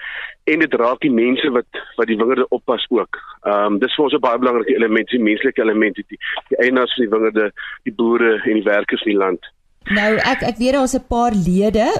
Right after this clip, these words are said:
Speaker 2: Uh, hoe word lidmaatskap verkry?
Speaker 1: Lidmaatskap, uh, is basies klein, medium en groot, uh, uh, volumes in terme van die pro-, die produksie van die ou wingerdwyne.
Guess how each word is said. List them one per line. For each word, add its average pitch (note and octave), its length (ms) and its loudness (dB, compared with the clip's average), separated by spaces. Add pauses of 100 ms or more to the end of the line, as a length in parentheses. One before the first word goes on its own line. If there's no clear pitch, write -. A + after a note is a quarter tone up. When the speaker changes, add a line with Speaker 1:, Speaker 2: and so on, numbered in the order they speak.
(180)
Speaker 2:
Uh, G3+ 320 2
hoe A3+ 400 2
word A#3 340 0
lidmaatskap F#3+ 800 0
verkry? C#3 560 -2 (560)
Speaker 1:
Lidmaatskap, F#3 800 0 (160)
uh, C3+ 440 2 (180)
is - 180 -4
basies B2+ 460 0
klein, D3+ 340 2
medium C3 300 2
en A#2+ 80 0
groot, C#3+ 500 0
uh, A2 280 2 (120)
uh, G#2 300 0
volumes A#2 420 2
in - 80 -14
terme A#2 200 0
van A#2 140 -2
die A2+ 160 0
pro-, A2 120 -4
die A2+ 120 -4
produksie B2+ 440 -2
van C3 100 0
die C3 100 2
ou A2+ 80 2
wingerdwyne. G#2+ 560 0